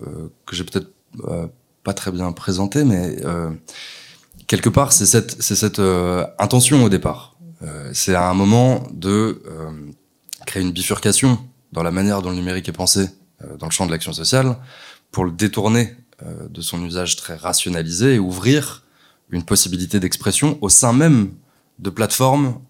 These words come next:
euh, qui sont, enfin, sur lesquelles il n'y a pas, euh, cet, cet espace d'expression. Et l'inquiétude que j'ai, euh,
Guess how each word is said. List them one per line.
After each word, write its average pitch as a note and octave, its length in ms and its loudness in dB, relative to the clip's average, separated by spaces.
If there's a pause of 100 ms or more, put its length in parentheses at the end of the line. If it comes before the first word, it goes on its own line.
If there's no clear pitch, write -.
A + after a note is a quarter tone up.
euh, E2+ 360 -8 (720)
qui - 140 -4
sont, G#2 500 2
enfin, D#2+ 280 -8 (400)
sur - 180 -2
lesquelles F2+ 220 0
il G2+ 40 -2
n'y F#2+ 40 2
a F2+ 60 0
pas, - 420 -2
euh, D#2 240 -14 (260)
cet, - 400 -12
cet - 260 -8
espace E2+ 300 -8
d'expression. E2 400 -10 (540)
Et A2 340 4 (160)
l'inquiétude B2+ 600 2
que G2 120 -2
j'ai, D3+ 380 2 (240)
euh, E2 480 -10